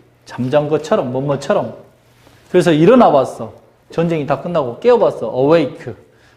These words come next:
그러니까 나만 살아있어, alive. 살아있죠?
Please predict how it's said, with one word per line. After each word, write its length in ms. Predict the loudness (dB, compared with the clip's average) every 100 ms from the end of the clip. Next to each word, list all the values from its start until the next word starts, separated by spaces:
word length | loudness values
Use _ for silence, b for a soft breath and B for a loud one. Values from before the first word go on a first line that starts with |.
| _
그러니까 200 | -6 -2 0
나만 300 | 2 2 2
살아있어, 600 | -2 -2 -2 -6 -14 -12
alive. 540 | -2 2 2 0 -8 -18 -20 _ _ _ _ _ _
살아있죠? 760 | _ -2 -2 0 0 0 -4 -20